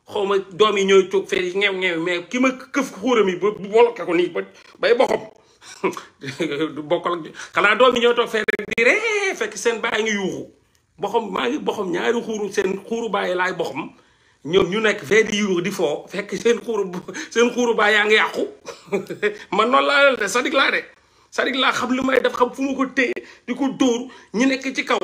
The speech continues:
xam ma, ma xam leen, may dëgg seen maam muy saf, seen doom yi golo yeeg yooyu, ah, di foo. Dem leen laaj seen baay, lan moo tax muy yuuxu. Dem leen laaj seen baay, lan moo tax muy yuuxu.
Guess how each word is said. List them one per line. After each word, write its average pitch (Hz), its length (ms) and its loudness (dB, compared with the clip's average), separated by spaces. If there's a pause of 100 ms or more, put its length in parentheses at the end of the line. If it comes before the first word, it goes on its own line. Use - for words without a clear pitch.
xam 226 320 0
ma, 233 80 0
ma 226 140 -2
xam 269 260 2
leen, 175 320 2
may 240 320 2
dëgg 277 240 0
seen 269 240 0
maam 233 160 -2
muy 233 180 -2
saf, 233 240 0
seen 269 300 -4
doom 240 220 0
yi 247 60 -4
golo 233 220 0
yeeg 220 240 2
yooyu, 233 140 0 (480)
ah, 415 500 -4
di 349 80 4
foo. 294 220 2 (1500)
Dem 202 220 -2
leen 220 220 4
laaj 214 200 0
seen 208 280 0
baay, 160 240 2
lan 208 200 0
moo 240 200 6
tax 240 160 -4
muy 214 160 0
yuuxu. 190 400 -2 (720)
Dem 240 160 4
leen 262 180 4
laaj 240 140 2
seen 220 240 2
baay, 165 200 -2
lan 262 200 2
moo 247 300 2
tax - 260 -4
muy 226 240 0
yuuxu. 202 460 0